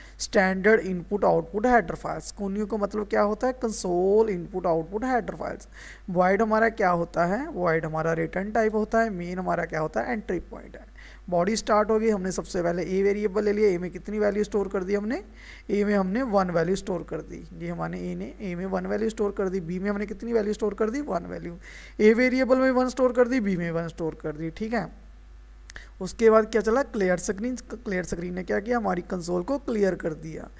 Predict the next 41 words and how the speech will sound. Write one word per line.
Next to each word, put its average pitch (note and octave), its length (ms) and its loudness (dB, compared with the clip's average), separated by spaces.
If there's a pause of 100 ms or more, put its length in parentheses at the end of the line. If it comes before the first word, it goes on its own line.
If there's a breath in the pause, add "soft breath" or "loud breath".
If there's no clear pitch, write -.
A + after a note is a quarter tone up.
(340 loud breath)
ए G3 140 2
में A3+ 140 2
कितनी A#3+ 280 -4
वैल्यू A#3 320 6
अभी? C4 180 4
ए G3 160 4
में F#3+ 140 2
वन F3 240 0
वैल्यू A#3 420 6
है। B3+ 100 8
वन F3+ 260 0
वैल्यू F#3 280 2
less E3 240 0
than A#3+ 160 -2
होता A#3+ 240 4
है, A#3+ 80 4
थ्री A#3 240 -2
से A3 140 4
less D#3+ 300 0
than G#3 140 -2
होता G#3 280 0
है, G3+ 60 2
कंडीशन F3 440 -6 (100)
ट्रू G3 120 -6
हो G#3+ 180 6
गई, G3+ 160 0
हमारी F#3+ 320 -2
कंट्रोल F3 420 -6
बॉडी E3 340 -2
में G#3+ 120 -4
आ G3 60 -2
गया F#3 160 -2
व्हाइल E3+ 220 -2
के F#3+ 140 -10
लूप E3+ 200 -6
में। G3+ 160 -6 (440 loud breath)
बी G#3 140 0
में A#3 200 -2
क्या, A3+ 240 2
कितनी A3 280 -6
वैल्यू A3 240 2